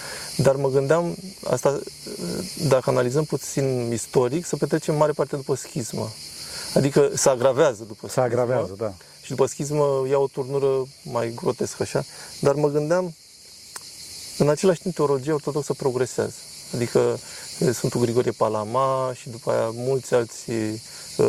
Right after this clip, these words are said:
Speaker 1: multe alte, pe-, mulți sfinți, dar și teologi foarte, mai ales în ultima sută de ani,
Speaker 2: Da, da, da, asta
Speaker 1: care
Speaker 2: vreau să zic.
Speaker 1: avansează mult teologia,
Speaker 2: Așa.
Speaker 1: astfel încât, de exemplu, înțelegerea noastră astăzi despre rai și iad,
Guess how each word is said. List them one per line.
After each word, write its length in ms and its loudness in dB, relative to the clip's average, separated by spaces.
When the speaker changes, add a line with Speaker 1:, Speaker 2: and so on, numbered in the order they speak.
Speaker 1:
multe 300 0
alte, 540 2
pe-, 160 2
mulți 260 2
sfinți, 360 -2
dar 160 4
și 120 -2
teologi 460 2
foarte, 400 -4
mai 200 0
ales 160 0
în 60 -4
ultima 220 -2
sută 220 -4
de 80 0
ani, 200 -2
Speaker 2:
Da, 140 6
da, 100 2
da, 120 2
asta 80 -2
Speaker 1:
care 40 -
Speaker 2:
vreau 160 4
să 80 4
zic. 80 0
Speaker 1:
avansează 340 2
mult 200 0
teologia, 720 0
Speaker 2:
Așa. 180 -4
Speaker 1:
astfel 200 0
încât, 220 0
de 100 2
exemplu, 220 2
înțelegerea 440 0
noastră 300 -2
astăzi 220 -2
despre 240 0
rai 180 6
și 180 -8
iad, 300 2